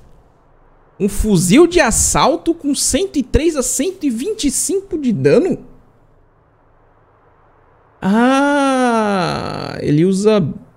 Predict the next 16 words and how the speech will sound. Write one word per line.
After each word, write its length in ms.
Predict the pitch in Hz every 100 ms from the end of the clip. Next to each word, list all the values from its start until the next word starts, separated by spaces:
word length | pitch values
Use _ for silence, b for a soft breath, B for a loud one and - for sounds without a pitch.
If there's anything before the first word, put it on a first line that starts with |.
| _
besta, 520 | - 180 190 - -
é 80 | 120
um 120 | 160
tiro, 480 | 190 - 147 117 151 135
um 100 | 139
jeito 220 | 156 165
macabro 360 | 160 143 143
de 80 | 151
conhecer 320 | 156 147 143
Jesus. 640 | 147 131 123 113 - - - -
<laughs> 160 | - -
Olha 140 | -
a 40 | 185
descrição. 600 | 196 - 147 131 139 139 - b b b b _ _ _ _ _ _ _ _
Certo, 1200 | - - - 165 165 165 160 143 120 - - - -
certo. 840 | - - 135 117 110 - - -